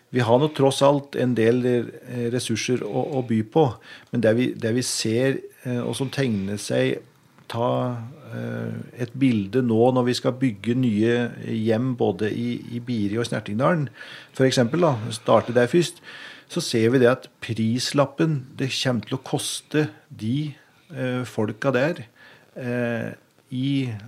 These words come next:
eh, i måneden å få lov til å, å bo der i de kollektivplassene, det er så dyrt, så det er snart ingen minstepensjonister som har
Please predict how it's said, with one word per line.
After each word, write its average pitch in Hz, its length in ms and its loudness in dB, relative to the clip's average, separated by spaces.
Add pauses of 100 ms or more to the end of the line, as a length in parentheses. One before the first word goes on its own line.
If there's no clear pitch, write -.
(200)
eh, 127 300 -12
i 131 220 -4 (120)
måneden 139 840 2
å 117 180 -6
få 131 80 -2
lov 113 160 4
til 135 140 -2
å, - 20 0 (280)
å 131 200 0
bo 113 400 0
der 113 240 2
i 131 80 0
de 113 180 0
kollektivplassene, 120 760 0 (320)
det 156 140 -2
er 95 200 -4
så 143 160 -2
dyrt, 170 400 0 (240)
så 160 120 -8
det 151 80 4
er 120 120 2
snart 117 400 0
ingen 135 280 0
minstepensjonister 113 760 -2
som 123 240 -4
har 113 240 0